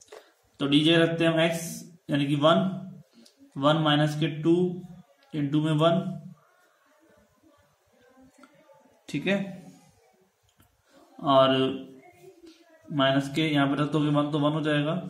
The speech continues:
Plus के टू, भाई ज़ीरो बन नहीं रहा है यहाँ पे, तो इसका मतलब हमें f of a b बराबर ज़ीरो वाली term मिल रही है, तो हम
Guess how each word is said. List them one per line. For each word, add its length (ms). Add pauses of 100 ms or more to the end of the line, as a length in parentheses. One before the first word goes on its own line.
(140)
Plus 180
के 140
टू, 180 (680)
भाई 120
ज़ीरो 200
बन 140
नहीं 140
रहा 100
है 60
यहाँ 140
पे, 140 (1040)
तो 200
इसका 200
मतलब 220
हमें 600
f 140
of 120
a 60
b 120
बराबर 280
ज़ीरो 160
वाली 140
term 180
मिल 140
रही 180
है, 120 (540)
तो 60
हम 360